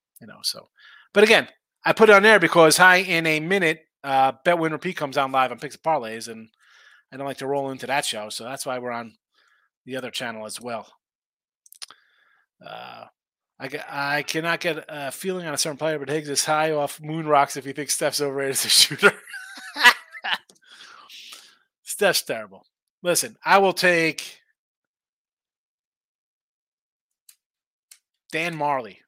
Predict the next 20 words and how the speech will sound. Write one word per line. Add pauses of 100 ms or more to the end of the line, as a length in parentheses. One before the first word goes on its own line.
(160)
over
Steph
Curry (220)
when
it
comes
to
three-point
shooting. (1700)
<laughs> (2000)
Uh,
remember
tomorrow
I
told
you,
fade
Moore
and
Berrios.